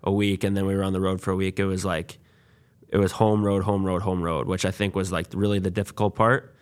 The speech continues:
And then combined with that, we lost J T for five, Larks for six, Perron got suspended. So I think it, we kinda got hit with a perfect storm a little bit.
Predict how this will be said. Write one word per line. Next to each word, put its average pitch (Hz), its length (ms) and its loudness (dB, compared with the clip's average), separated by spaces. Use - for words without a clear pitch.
And 98 160 -2
then 90 140 -2
combined 95 340 0
with 90 120 -4
that, 92 160 0
we 90 80 -2
lost 87 280 -4
J 98 140 0
T 98 220 -2
for 95 380 -4
five, 92 520 -2
Larks 95 380 -2
for 101 140 -4
six, 95 400 -2
Perron 95 340 0
got 90 140 -4
suspended. 90 680 -4
So 127 100 6
I 127 80 6
think 151 180 4
it, 131 120 6
we 117 200 4
kinda 113 220 2
got 104 200 2
hit 113 100 4
with 104 100 2
a 98 60 -2
perfect 104 300 -2
storm 101 260 0
a 107 40 2
little 110 180 2
bit. 127 280 0